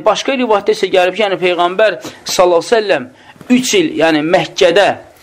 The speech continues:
üzünü Şama çöndərib. Hətta bəzi rivayətlər gəlib ki, yəni Peyğəmbər sallallahu aleyhi və səlləm üzünü Şama çöndərmişdi və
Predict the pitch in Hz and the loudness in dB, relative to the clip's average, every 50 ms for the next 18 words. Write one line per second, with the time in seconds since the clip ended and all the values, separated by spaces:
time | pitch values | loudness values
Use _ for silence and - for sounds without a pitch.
0 | - - - - 185 165 151 156 185 175 160 147 - - - 131 - - 170 156 | -20 -14 -8 -6 -4 -2 -2 -2 0 0 0 -2 -2 -4 -6 -6 -2 0 0 0
1 | 156 147 143 - - 151 147 147 143 143 143 151 190 214 226 220 - - _ _ | 0 0 -2 -2 -4 -4 -2 0 2 2 2 2 2 0 0 -2 -8 -16 _ _
2 | - - - _ - - 170 - 196 190 - 240 240 226 208 208 202 190 196 190 | -20 -20 -20 _ -6 -4 0 0 0 2 4 2 2 2 0 -2 0 0 0 0
3 | 190 214 208 208 196 190 180 180 214 208 196 190 - 202 190 196 190 190 185 196 | 0 -2 0 2 2 2 2 2 0 -2 -2 -2 -2 -2 -2 0 0 0 0 0
4 | 214 233 240 233 - - 190 185 170 - - 226 220 202 185 190 214 247 240 220 | 0 -2 -2 0 0 2 2 2 0 0 -2 -4 -2 0 2 2 2 2 0 -4
5 | - _ _ - - - - _ _ 190 190 175 156 202 240 247 226 202 - - | -10 _ _ -20 -20 -20 -20 _ _ -6 -4 -4 -2 0 0 0 0 -2 -4 -2
6 | 220 202 202 226 226 - - 226 202 190 185 180 180 175 180 196 190 - - 220 | -2 0 0 0 -2 -2 -2 -4 -4 0 2 2 2 2 0 -2 -6 -6 -2 0
7 | 233 247 311 262 - - - - - - - 170 220 | 0 0 0 -2 -6 -12 -20 -20 -20 -10 0 2 2